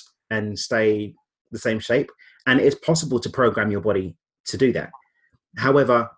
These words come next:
I think people lo-, people lose sight of the fact that training your body to do that is not an overnight thing.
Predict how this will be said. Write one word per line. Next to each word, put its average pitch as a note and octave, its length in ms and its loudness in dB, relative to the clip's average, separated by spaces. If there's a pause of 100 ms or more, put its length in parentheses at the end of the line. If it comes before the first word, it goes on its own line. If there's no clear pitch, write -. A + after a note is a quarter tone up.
(380)
I B2 60 -4
think C#3 180 -2
people C#3 280 -2
lo-, B2+ 240 0 (100)
people C#3 280 -2
lose B2 240 0
sight C3 360 -4
of G2 100 -10
the G#2 80 -8
fact - 360 -10
that G2 260 -10 (340)
training C#3+ 460 2
your A2 100 0
body G2+ 240 -2
to - 140 -14
do G2 120 -6
that F#2+ 160 -6
is G#2+ 120 -6
not A2+ 140 -4
an G#2+ 100 -4
overnight F2+ 380 -6
thing. F#2+ 260 -10